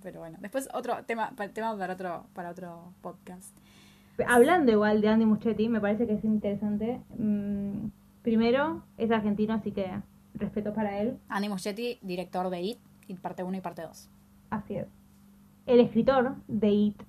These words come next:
Speaker 2: eh, parte uno y parte dos también, es el director de Annabelle Comes Home, que es la última hasta ahora de Annabelle, eh, que salió en dos mil diecinueve. El director se llama Gary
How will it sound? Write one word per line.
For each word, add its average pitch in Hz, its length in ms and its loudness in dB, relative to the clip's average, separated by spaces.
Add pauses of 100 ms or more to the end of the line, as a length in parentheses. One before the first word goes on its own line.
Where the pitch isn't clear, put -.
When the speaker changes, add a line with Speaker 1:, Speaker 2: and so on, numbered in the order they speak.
(220)
Speaker 2:
eh, 196 260 2
parte 202 220 0
uno 202 140 0
y - 20 -4
parte 196 240 -2
dos 202 160 0
también, 202 520 -4
es 226 220 0 (160)
el 196 460 0
director 202 640 0
de 208 480 -2 (140)
Annabelle 214 640 2
Comes 208 320 -2
Home, 254 240 -2 (120)
que 214 120 0
es 214 140 -4
la 190 400 -4 (100)
última 214 460 4
hasta 202 320 -4
ahora 196 300 -2 (380)
de 214 160 0
Annabelle, 202 520 0 (540)
eh, 214 280 4
que 208 100 0
salió 208 160 2
en 226 60 4
dos 233 80 4
mil 220 140 6
diecinueve. 214 680 2 (520)
El 214 120 0
director 202 280 2
se 214 100 4
llama 214 300 0 (260)
Gary 247 480 0